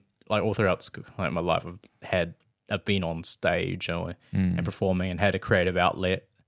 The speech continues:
Speaker 1: And I guess stand-up comedy was, at that part of my life, was the outlet, but now that's been channeled towards other stuff. So, um, yeah, yeah, we'll see, we'll see what, what, <laughs> what, what, what comes.
Speaker 2: Yeah, yeah. No,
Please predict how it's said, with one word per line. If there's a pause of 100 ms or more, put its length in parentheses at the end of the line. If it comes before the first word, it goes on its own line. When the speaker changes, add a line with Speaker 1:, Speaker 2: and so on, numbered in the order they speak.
(480)
Speaker 1:
And
I
guess
stand-up
comedy
was,
at
that
part
of
my
life,
was (440)
the
outlet, (320)
but
now
that's
been
channeled
towards
other
stuff. (500)
So,
um, (180)
yeah, (120)
yeah, (100)
we'll
see,
we'll
see
what,
what, (200)
<laughs>
what, (380)
what,
what
comes.
Speaker 2:
Yeah,
yeah.
No,